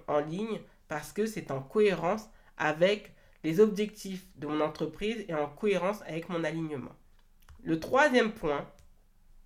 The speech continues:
c'est une volonté de toucher une nouvelle audience. Donc quand on a, au début par exemple, imaginons que j'étais quelqu'un qui faisait du coaching business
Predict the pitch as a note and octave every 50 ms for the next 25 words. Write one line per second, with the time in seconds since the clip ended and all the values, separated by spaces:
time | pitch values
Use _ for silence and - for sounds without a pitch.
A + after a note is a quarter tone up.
0 | - - - - - - - - - - G3 G3+ G#3+ G#3 F#3 G#3 A3+ A3+ A#3 A#3
1 | B3 C#4 A#3 A3 G3+ - - G3 F#3+ - B3 A3+ G3 F3+ F#3+ F#3 F#3+ F#3 F3+ F3
2 | E3 D#3+ - - - - - - _ - - - - - _ - _ _ _ _
3 | _ _ _ _ _ _ _ _ - F3+ F3 F3 F3+ - - D4+ F#4 A#4+ D5+ -
4 | A3 G#3+ G3+ G3 F3+ D3 - - - - - G#3 G#3+ G#3 A3+ A3+ G#3 G3 G3+ G3+
5 | F3+ - F3 D3+ D3+ D3 C3+ C#3 - - - F#3+ F#3 G3 G#3+ A3+ A3+ G3 G#3+ A#3
6 | A#3+ B3 C4 C#4 C#4+ B3+ F3+ E3 C#3+ - D#3+ D3 C#3 D3+ D3 C#3+ C#3+ F3+ F#3 G3+
7 | G#3 G#3 G3+ G3+ - - C#3+ C3+ C3 C3+ D3 D3 D#3 E3 E3 D#3 - - - -
8 | C#3+ C3+ C3+ - - - D3 C#3 C#3 C3+ C#3 B2+ B2 G#2+ B2 C3 C3+ C#3 C#3 B2+
9 | B2+ C#3+ C#3+ G4+ - - - -